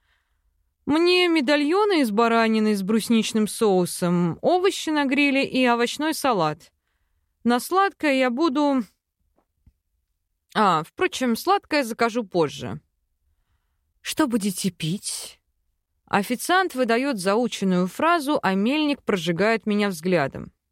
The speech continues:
«Молодой человек, чтобы не было недопонимания, за ужин платит он».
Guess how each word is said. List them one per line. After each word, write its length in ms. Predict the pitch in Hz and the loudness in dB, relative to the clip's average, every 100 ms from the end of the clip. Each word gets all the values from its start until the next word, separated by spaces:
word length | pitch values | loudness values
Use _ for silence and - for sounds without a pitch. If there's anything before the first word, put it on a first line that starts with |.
| _ _ _ _ _ _ _ _ _ _ _ _ _ _ _ _ _ _ _ _ _ _ _ _ _ _ _ - | _ _ _ _ _ _ _ _ _ _ _ _ _ _ _ _ _ _ _ _ _ _ _ _ _ _ _ -2
«Молодой 320 | 311 262 214 | 0 2 0
человек, 460 | - 180 170 143 - | 0 -2 -2 -4 -4
чтобы 260 | 262 233 | -4 0
не 160 | 254 247 | 0 0
было 240 | 233 254 | 0 2
недопонимания, 960 | 254 277 - 330 349 392 392 220 156 82 | 0 -2 -2 -2 2 2 2 0 -4 -6
за 260 | - 185 302 | -6 -2 0
ужин 420 | - 392 320 320 | 2 0 0 -4
платит 460 | - 311 320 320 - | 0 0 0 -6 -6
он». 360 | - 202 143 | -2 -2 -2